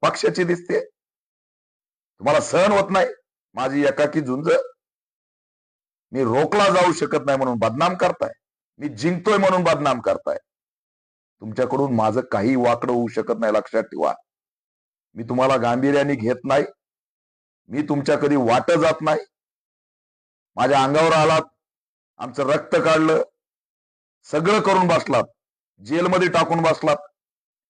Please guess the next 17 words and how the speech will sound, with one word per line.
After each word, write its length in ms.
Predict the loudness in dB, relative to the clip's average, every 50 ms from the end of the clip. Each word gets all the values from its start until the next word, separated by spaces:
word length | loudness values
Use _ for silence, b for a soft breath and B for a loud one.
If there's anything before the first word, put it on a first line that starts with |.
| _ _ _ _ _ _ -10
तरी 160 | -6 -4 -4
सुद्धा 220 | -2 0 0 0 2 0
मी 220 | 0 0 -2 -2
तुम्हाला 360 | -2 0 0 2 2 2 2
भीक 340 | 0 -2 -4 -4 -4 -2 0
घालत 260 | 0 0 0 0 -2 -4
नाही. 160 | -8 -8 -8 -10 _ _ _ _ _ _ _ _ _ _ _ _ _ _ _ _ _ _ _ _ _ _ _ _ -8
म्हणून 180 | -4 -2 0
आज 180 | 2 2 0 0 -2
तुम्ही 140 | -6 -4 -2
बदनाम 360 | 0 0 0 0 -2 -4 -2
करायला 300 | -2 0 0 0 0 0
लागले. 180 | -2 -6 -10 -16 -18 _ _ _ _ _ _ _ _ _ _ _ _ _ _ _ _ _ _ _ _ _ _ _ _ _ _ _ _ _ _ _ _ _ _
आरएसएस 460 | -4 -2 -2 -2 -2 -2 -2 -2 0 0
वर 120 | -2 0
लक्ष 260 | 0 -2 -4 -4 -4
द्या, 180 | -2 -2 -2